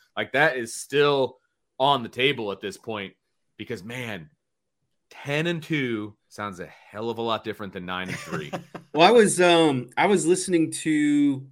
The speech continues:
Speaker 3: the Wake Up the Echoes podcast earlier in the week, and it's, it's the one that Freeman goes to directly after his press conference on Mondays. And he was quite literally asked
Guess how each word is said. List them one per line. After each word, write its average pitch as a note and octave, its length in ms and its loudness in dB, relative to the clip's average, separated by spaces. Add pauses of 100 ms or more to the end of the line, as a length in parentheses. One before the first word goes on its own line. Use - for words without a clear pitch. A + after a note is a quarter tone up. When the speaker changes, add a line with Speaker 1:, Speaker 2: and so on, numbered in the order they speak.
(200)
Speaker 3:
the B2+ 80 -6
Wake C#3+ 240 -2
Up C3+ 160 -6
the - 160 -4
Echoes B2+ 720 0 (180)
podcast A#2+ 840 -4
earlier B2+ 340 -2
in A#2 100 -2
the A#2 100 -4
week, A#2 220 -4
and B2 100 -4
it's, A#2+ 160 -8
it's B2 200 -6
the C#3 100 -6
one D3 260 -2
that C3 200 -2
Freeman D3 500 -2 (120)
goes C#3 300 2
to C#3 120 -6
directly B2 480 2
after A#2+ 380 -2
his A2+ 160 -8
press - 260 2
conference A2 600 -6 (460)
on A2+ 180 -4
Mondays. A#2+ 420 2
And A#2+ 100 -6
he E3 120 6
was - 400 2
quite D3 480 0
literally C#3 520 4
asked C#3+ 640 8